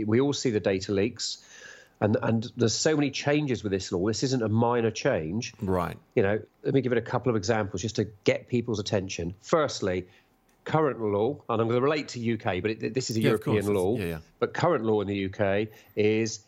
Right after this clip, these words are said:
Speaker 1: you don't have to report a data breach. So if you have one as a business, you can go and try and clean up and do what you can.
Speaker 2: Yeah.
Speaker 1: New G D, new G D P R,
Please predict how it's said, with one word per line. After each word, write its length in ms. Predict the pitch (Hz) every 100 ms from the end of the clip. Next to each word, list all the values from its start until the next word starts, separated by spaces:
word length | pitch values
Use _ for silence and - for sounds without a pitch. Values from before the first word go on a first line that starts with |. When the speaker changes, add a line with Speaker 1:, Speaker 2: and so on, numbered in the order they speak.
| _
Speaker 1:
you 120 | 123
don't 220 | 151 147
have 260 | - 139 123
to 80 | -
report 380 | 135 151 147 139
a 40 |
data 220 | 160 135
breach. 360 | 92 87 82 -
So 100 | 117
if 100 | 107
you 80 | 123
have 260 | 131 175 123
one 120 | 107
as 100 | 104
a 40 |
business, 480 | 101 113 117 113 - - - -
you 120 | 131
can 160 | - 131
go 220 | 139 143
and 120 | 120
try 180 | - 127
and 120 | 127
clean 300 | - 139 135
up 160 | 117 -
and 100 | 120
do 120 | 135
what 120 | -
you 100 | 120
can. 380 | - 127 90 - - -
Speaker 2:
Yeah. 300 | 113 104 87 85 _
Speaker 1:
New 220 | - 143 160
G 160 | 139
D, 180 | 123 113 113
new 180 | 156
G 140 | 165 131
D 120 | 117
P 140 | 123
R, 280 | 120 120 123